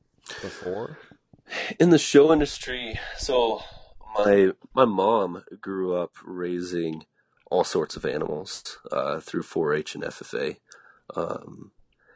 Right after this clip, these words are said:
Speaker 2: so she raised, her favorite was sheep. So she, uh, grew up raising, raising sheep, uh, raising production rabbits, and sold them to the kids in the Verde Valley for the Verde Valley Fair.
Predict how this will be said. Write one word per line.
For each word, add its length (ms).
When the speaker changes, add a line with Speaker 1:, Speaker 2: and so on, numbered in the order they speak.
Speaker 2:
so 200
she 320
raised, 600
her 120
favorite 440
was 340
sheep. 320
So 240
she, 260
uh, 280
grew 300
up 180
raising, 600
raising 340
sheep, 420
uh, 280
raising 680
production 460
rabbits, 640
and 380
sold 320
them 220
to 160
the 140
kids 300
in 60
the 80
Verde 260
Valley 360
for 160
the 100
Verde 240
Valley 260
Fair. 360